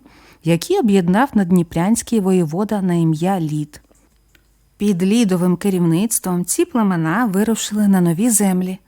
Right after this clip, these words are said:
спочатку до Малої Азії, а згодом до Північної Італії. Там вони взяли активну участь у створенні давньої держави,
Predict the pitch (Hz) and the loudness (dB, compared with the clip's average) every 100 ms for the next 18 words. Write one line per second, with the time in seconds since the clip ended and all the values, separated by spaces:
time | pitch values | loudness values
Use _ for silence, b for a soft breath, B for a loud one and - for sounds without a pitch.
0 | b b b b - - 185 285 277 - | b b b b -12 -4 0 2 0 0
1 | 190 196 202 190 185 - 160 160 175 240 | 2 4 4 2 0 -2 -4 -4 -2 0
2 | 269 269 180 165 156 190 247 262 214 190 | 0 0 -2 -2 -2 0 4 4 4 0
3 | 170 160 185 220 - 202 196 190 - 165 | -4 0 2 0 0 -2 -2 -6 -6 -8
4 | 160 160 165 _ _ _ B B B B | -6 -10 -12 _ _ _ B B B B
5 | - 165 170 170 175 160 175 180 170 - | -2 2 4 4 4 2 0 0 -2 -2
6 | 170 165 156 196 240 311 294 - 180 - | 2 2 0 -4 -4 -4 -6 -6 -8 -6
7 | 165 170 226 226 214 160 151 160 175 190 | -6 -2 2 2 2 0 -2 -2 -2 0
8 | 226 262 190 175 175 185 | 0 0 -2 -4 -6 -8